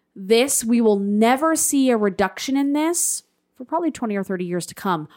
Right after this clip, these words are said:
only if we do something about it now. I don't see us doing anything about it.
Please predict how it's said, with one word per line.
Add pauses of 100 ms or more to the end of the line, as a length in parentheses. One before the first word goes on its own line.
(240)
only (280)
if
we
do
something
about
it
now. (100)
I
don't
see
us
doing
anything
about
it.